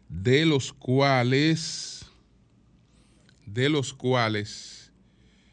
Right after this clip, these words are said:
el ochenta por ciento ha quedado prácticamente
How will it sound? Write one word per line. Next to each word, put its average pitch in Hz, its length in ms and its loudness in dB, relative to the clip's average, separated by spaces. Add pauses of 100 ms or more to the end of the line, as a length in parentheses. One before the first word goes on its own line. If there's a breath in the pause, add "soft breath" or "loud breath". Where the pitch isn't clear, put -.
(480 soft breath)
el 123 180 4
ochenta 156 600 0
por 127 200 -4
ciento 151 720 -4 (360)
ha 139 220 -2
quedado 139 760 -2 (580)
prácticamente 135 1400 -2